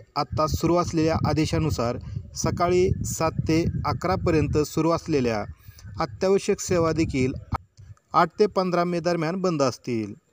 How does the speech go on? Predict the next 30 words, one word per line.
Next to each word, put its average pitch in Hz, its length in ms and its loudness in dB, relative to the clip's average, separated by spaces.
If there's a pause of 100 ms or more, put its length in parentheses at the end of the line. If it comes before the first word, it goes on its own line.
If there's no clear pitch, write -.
(280)
या 165 180 4
कालावधीत 165 580 2 (120)
केवळ 165 240 2
वैद्यकीय 160 520 0
सेवा 156 300 0
सुरू 151 260 -2
राहतील, 110 480 -2 (400)
अशी 160 260 2
घोषणा 165 360 0
जिल्हाधिकारी 160 580 0
मिलिंद 156 380 -2
शंभरकर 151 440 -2
यांनी 147 220 -2
केलेली 131 320 -2
आहे. 98 360 -4 (640)
हा 196 200 6
lockdown 185 580 4
आठ 175 240 4
मे 180 140 0
रोजीच्या 175 520 2
रात्रीपासून 170 1300 -2
सुरू 160 240 -2
होणार 131 240 2
आहे. 110 560 -2 (400)
आठ 156 320 0
ते 185 60 2
पंधरा 170 380 2
मेपर्यंत 170 880 -2
सकाळी 170 500 0
सातपर्यंत 170 880 0